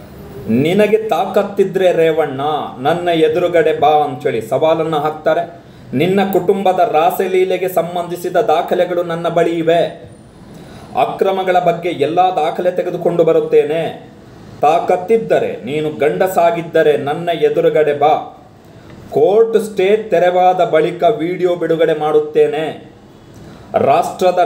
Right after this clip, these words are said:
ನಾಯಕರ ಗಮನಕ್ಕೆ, ಪಕ್ಷದ ರಾಷ್ಟ್ರೀಯ ನಾಯಕರ ಗಮನಕ್ಕೆ ತಂದಿದ್ದೇನೆ. ಐದು ಏಳು ಎರಡು ಸಾವಿರದ ಇಪ್ಪತ್ತ ಮೂರು, ಅಂದರೆ ಜುಲೈ ಏಳನೆಯ, ಐದನೆಯ ತಾರೀಕು ಪ್ರಜ್ವಲ್ ರೇವಣ್ಣ ಅವರು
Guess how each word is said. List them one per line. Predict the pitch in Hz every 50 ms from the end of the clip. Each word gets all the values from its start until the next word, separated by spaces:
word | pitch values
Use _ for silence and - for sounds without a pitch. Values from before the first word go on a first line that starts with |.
| 151
ನಾಯಕರ | 135 135 160 175 190 208 202 208 202 185 175
ಗಮನಕ್ಕೆ, | 160 170 170 170 170 165 156 156 - -
ಪಕ್ಷದ | - 143 139 - - 170 165
ರಾಷ್ಟ್ರೀಯ | 165 147 135 139 147 - - - 175 180 185 175
ನಾಯಕರ | 170 160 160 160 160 160 151 156
ಗಮನಕ್ಕೆ | 151 156 151 151 151 147 151 - 123
ತಂದಿದ್ದೇನೆ. | - 143 139 135 139 135 127 135 127 - 123 135 143 135 107 - - - - - - - - - - - - -
ಐದು | 120 147 165 190 208 - 202 202
ಏಳು | 190 165 170 175 175 180 175
ಎರಡು | 160 160 160 160 165 165
ಸಾವಿರದ | 160 - 170 160 160 165 165 156
ಇಪ್ಪತ್ತ | 151 151 151 - - 156 - - 160
ಮೂರು, | 147 143 139 135 123
ಅಂದರೆ | 120 127 - 151 143
ಜುಲೈ | - - - 131 147 151 170 202 220 202 - - - - - - -
ಏಳನೆಯ, | 107 117 135 151 170 185 185 185 185 170 165 170 160 151 156 - - - - - - - -
ಐದನೆಯ | 123 143 170 180 196 185 180 170 160 143
ತಾರೀಕು | - - 127 117 104 101 - - 156 180 208 - - - - - - -
ಪ್ರಜ್ವಲ್ | 135 127 139 131 151 175 180 -
ರೇವಣ್ಣ | 165 147 139 131 131 127 117 110
ಅವರು | 107 113